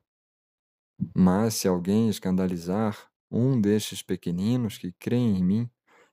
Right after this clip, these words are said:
seria preferível que o suspendessem do pescoço à mó de um moinho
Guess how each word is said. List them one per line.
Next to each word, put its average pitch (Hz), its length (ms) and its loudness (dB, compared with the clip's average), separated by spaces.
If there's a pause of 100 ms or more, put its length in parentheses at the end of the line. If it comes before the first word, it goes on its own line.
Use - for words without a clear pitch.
seria 170 340 2
preferível 143 600 2
que - 140 -2
o 127 160 -2
suspendessem 127 1080 0 (460)
do 110 200 0
pescoço 127 760 2
à 107 100 2
mó 110 260 2
de 135 120 -4
um 143 40 0
moinho 101 580 0